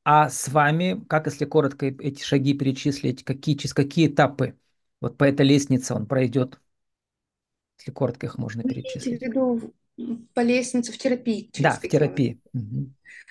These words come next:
Speaker 2: А, терапия — это очень сложный, м, процесс. Ам,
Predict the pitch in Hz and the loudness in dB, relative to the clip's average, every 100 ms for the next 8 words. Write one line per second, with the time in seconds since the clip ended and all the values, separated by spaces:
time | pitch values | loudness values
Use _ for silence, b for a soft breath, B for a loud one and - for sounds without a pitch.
0 | B - 214 247 - 214 208 240 247 233 | B -6 -2 -2 -2 -4 0 0 0 0
1 | 226 233 214 - 226 247 214 - - 247 | 0 0 -4 -2 0 2 0 -2 -12 -10
2 | - 208 - 190 185 - B B B B | -10 -10 -10 -10 -10 -14 B B B B
3 | B B 208 202 202 202 190 | B B -6 -4 -2 -2 -4